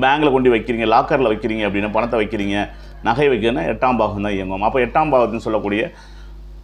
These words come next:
பாவகம் இல்லாமல் அந்த எந்த ஒரு பாவத்தையும் நம்ம ஒண்ணும் செய்ய முடியாது. அப்ப கோச்சார் ராகு எட்டாம் பாவத்தை கடக்கும்போது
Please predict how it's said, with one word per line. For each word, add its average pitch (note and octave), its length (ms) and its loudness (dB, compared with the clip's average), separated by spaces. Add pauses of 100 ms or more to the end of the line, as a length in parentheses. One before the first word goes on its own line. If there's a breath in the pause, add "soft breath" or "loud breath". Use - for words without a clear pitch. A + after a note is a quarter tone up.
(200)
பாவகம் D#3 380 6
இல்லாமல் B2 320 4
அந்த A#2+ 120 2 (100)
எந்த C#3 120 2 (100)
ஒரு A#2 160 4
பாவத்தையும் A2+ 340 2
நம்ம A2+ 160 2 (260)
ஒண்ணும் A#2 220 0
செய்ய A#2+ 240 4
முடியாது. G2 340 0
அப்ப E3 220 0
கோச்சார் G3 480 4
ராகு D#3 320 6
எட்டாம் D3 260 2
பாவத்தை A#2+ 300 2
கடக்கும்போது G2+ 560 0